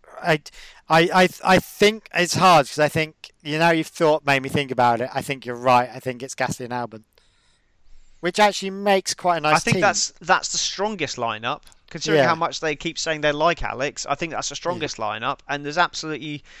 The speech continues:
Speaker 2: you know, Tsunoda's not gonna
Speaker 1: I
Speaker 2: win the championship in F two, so there's n-, another season in F two is not gonna hurt him. So why don't
Speaker 1: No.
Speaker 2: they just do that? I, that's what I would do. Tsunoda's
Speaker 1: What,
Speaker 2: second
Speaker 1: Hul-,
Speaker 2: season in
Speaker 1: Hulk,
Speaker 2: F two.
Speaker 1: Hulk into, Hulk into Red Bull.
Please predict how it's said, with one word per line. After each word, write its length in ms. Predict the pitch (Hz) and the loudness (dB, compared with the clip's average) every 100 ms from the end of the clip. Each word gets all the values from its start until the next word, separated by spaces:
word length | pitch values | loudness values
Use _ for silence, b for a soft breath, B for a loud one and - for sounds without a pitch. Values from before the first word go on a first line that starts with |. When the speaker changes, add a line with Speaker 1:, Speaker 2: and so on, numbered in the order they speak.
| B B | B B
Speaker 2:
you 80 | 156 | -4
know, 60 | |
Tsunoda's 440 | 147 180 196 196 175 | -4 0 0 0 -2
not 160 | 175 | -6
gonna 160 | 156 151 | -6 -4
Speaker 1:
I 40 | |
Speaker 2:
win 100 | 160 143 | -4 -4
the 60 | |
championship 520 | - 139 131 117 120 123 | -4 -4 -6 -10 -12 -12
in 60 | |
F 140 | 110 - | -12 -10
two, 240 | 107 104 | -12 -12
so 200 | - 131 | -10 -8
there's 200 | 131 139 160 | -8 -10 -12
n-, 140 | 135 _ - | -18 _ -12
another 320 | 147 175 190 | -4 -2 -2
season 320 | - 196 165 | -4 -6 -6
in 60 | 160 | -10
F 100 | 151 | -10
two 160 | - 143 | -10 -10
is 100 | 131 | -8
not 160 | 156 - | -10 -8
gonna 160 | 143 | -8
hurt 280 | 139 135 131 | -4 -4 -6
him. 200 | 92 113 - _ _ _ _ - | -10 -16 -20 _ _ _ _ -18
So 140 | - | -10
why 140 | 139 147 | -4 -2
don't 100 | 147 | -2
Speaker 1:
No. 40 | |
Speaker 2:
they 60 | 117 | -6
just 180 | 131 - | -10 -8
do 160 | 135 117 | -8 -6
that? 240 | 101 - - | -8 -10 -4
I, 160 | 127 | -4
that's 220 | 147 170 | -2 -4
what 100 | 185 | 0
I 80 | 143 | 0
would 120 | 117 | 0
do. 80 | 113 | -6
Tsunoda's 280 | 110 160 170 | -12 -6 2
Speaker 1:
What, 180 | 156 151 | 4 4
Speaker 2:
second 200 | 180 151 | 4 4
Speaker 1:
Hul-, 80 | 151 | 4
Speaker 2:
season 260 | 156 143 139 | 2 -6 4
in 40 | |
Speaker 1:
Hulk, 220 | 175 180 | 6 4
Speaker 2:
F 20 | - | 0
two. 240 | 117 117 - | -12 -12 0
Speaker 1:
Hulk 340 | 160 175 170 | 6 6 6
into, 540 | 170 151 - 147 139 127 _ _ _ _ - | 0 0 0 4 4 2 _ _ _ _ 0
Hulk 280 | 147 160 - | 4 4 4
into 260 | 147 - 135 | -6 -6 -2
Red 180 | 131 | -2
Bull. 320 | 113 120 117 | 0 -4 -4